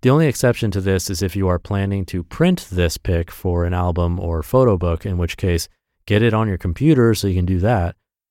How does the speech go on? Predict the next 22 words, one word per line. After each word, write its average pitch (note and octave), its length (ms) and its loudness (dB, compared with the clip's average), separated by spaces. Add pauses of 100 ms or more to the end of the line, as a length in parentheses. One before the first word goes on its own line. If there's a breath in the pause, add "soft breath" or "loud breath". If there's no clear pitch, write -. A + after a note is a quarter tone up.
(200)
or B2 160 0
use D#3 240 4
one C3+ 140 0
of B2+ 80 0
the G#2+ 80 -2
many, B2 480 -2
many D#3 420 -2
photo D3+ 360 2
book G#2 220 0
apps F#2 360 -2
that - 160 -6
will F#2+ 140 0
pull E3+ 320 -2
pics A2+ 260 -2
from G2+ 180 -2
your F2+ 80 0
phone F#2+ 380 0
and F#2 160 -2
make F#2+ 160 0
books E2+ 320 -2
for F#2+ 320 -2
you. E2 240 -4